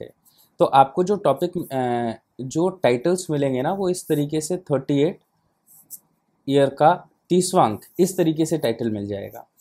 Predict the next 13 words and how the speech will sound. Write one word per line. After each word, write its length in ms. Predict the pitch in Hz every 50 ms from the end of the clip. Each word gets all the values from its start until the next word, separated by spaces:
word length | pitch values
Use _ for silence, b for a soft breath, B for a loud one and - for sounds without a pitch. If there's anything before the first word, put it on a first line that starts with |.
| b b b b b b -
अच्छा, 240 | 160 156 - 156 127
ये 180 | 113 117 139
जो 100 | 151 165
थर्टियथ 500 | 151 - - 151 139 - - 190 196 214
अंक 420 | 208 - - - 156 160 165 156 156
है, 300 | 127 120 117 127 - - _ _ _ _ _ _ 127
ये 360 | 135 151 175 196 190 196 - _ _ _
ट्वेंटी 320 | - 151 151 165 151 202 214
सिक्स 520 | 208 - 226 220 - - - - - _ -
सेवन 460 | - - - - 147 147 160 180 185 180
ट्वेंटी 400 | 185 156 147 147 147 151 151 147
वन 200 | 139 123 110 107
से 360 | - - 107 110 131 170